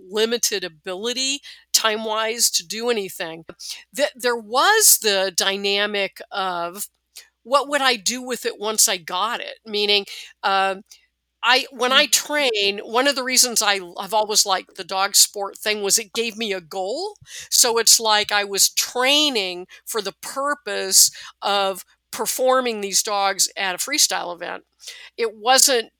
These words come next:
Speaker 1: it was, wasn't like I was creating this performance and then I go, "Well, now what do I do? Nobody's watching it," right? So, uh,
Speaker 2: Mm-hmm.
Speaker 1: so I never really, I think, just took the time to do it. I don't think it, the,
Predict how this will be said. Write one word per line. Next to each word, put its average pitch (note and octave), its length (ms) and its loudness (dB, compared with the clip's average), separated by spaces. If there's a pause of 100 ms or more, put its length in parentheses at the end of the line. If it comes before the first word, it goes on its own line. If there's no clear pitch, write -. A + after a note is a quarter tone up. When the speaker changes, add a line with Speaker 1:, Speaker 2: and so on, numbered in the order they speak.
(440)
Speaker 1:
it A#3+ 120 -14
was, A3 200 2
wasn't A#3+ 360 0
like A3+ 280 2
I G#3+ 100 0
was G3+ 180 0
creating A3 680 -4
this F#3+ 140 0
performance G#3+ 600 -2
and G#3+ 80 -6
then G#3 120 0
I G#3 80 0
go, G3+ 140 -4
"Well, G3 180 -6
now G#3 200 2
what G#3+ 140 -4
do F3 100 -8
I E3 140 -8
do? E3+ 200 -8
Nobody's F#3+ 540 -4
watching G#3+ 440 -4
it," - 120 -16 (100)
right? F3 280 -6 (400)
So, G#3+ 560 4
uh, G3+ 300 2
Speaker 2:
Mm-hmm. G3+ 180 -14 (440)
Speaker 1:
so - 300 4
I C4 120 6
never D#4 440 2
really, C4 440 -2
I G#3+ 120 2
think, A#3+ 320 -2
just - 240 4
took - 300 -8
the F#3+ 80 -12
time G#3+ 480 -2
to - 120 -8
do A3 340 -6
it. D#4 140 0 (280)
I C4 140 2
don't C4 380 0
think D4+ 300 0 (240)
it, A#3 220 -8 (140)
the, A3+ 120 -2